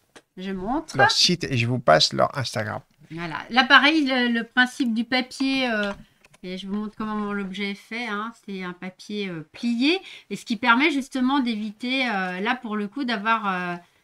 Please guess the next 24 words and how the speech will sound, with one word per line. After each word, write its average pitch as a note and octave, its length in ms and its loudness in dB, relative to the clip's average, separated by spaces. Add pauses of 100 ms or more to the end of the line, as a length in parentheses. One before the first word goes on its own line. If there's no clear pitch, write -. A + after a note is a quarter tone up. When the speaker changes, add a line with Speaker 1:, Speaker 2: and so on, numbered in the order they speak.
(1040)
Speaker 1:
d'avoir B3 400 6
une, B3+ 160 8
euh, A3+ 1040 2 (460)
un B3 180 6
arrêt, C4 560 8
euh, G3+ 400 0
de, F#3 200 -4
du, F#3+ 540 -2
par G#3 160 4
le A3 120 2
papier A#3 340 0
du A3+ 140 0
dessin. B3 400 4
Là, F3+ 220 0
euh, E3+ 180 -4
on F3 80 0
n'est F3 100 0
plus A3+ 260 -6
justement G3+ 400 -8
dans F#3 120 -6
la, D#3 320 -6
la D#3 100 -8
transparence. F3 600 -14
C'est F3 200 -12